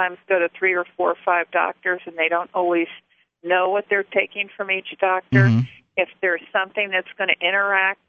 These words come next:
Speaker 1: that the doctor in Canada will call their doctor in the States to tell them and let them know and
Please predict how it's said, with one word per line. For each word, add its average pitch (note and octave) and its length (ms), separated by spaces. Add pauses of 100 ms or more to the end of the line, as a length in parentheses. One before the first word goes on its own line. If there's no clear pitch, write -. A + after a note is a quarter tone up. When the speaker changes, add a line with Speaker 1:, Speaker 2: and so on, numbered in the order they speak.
(100)
Speaker 1:
that F#3 180 (180)
the F3+ 120
doctor F#3 440
in F3 140 (100)
Canada G3+ 540
will E3 220 (160)
call F#3 260
their F3+ 140
doctor F3+ 440
in E3 120
the D#3+ 80 (180)
States G3 320 (160)
to - 60 (100)
tell F#3 220
them F#3+ 160
and E3 80
let D#3+ 220
them E3+ 140
know E3+ 260
and E3 180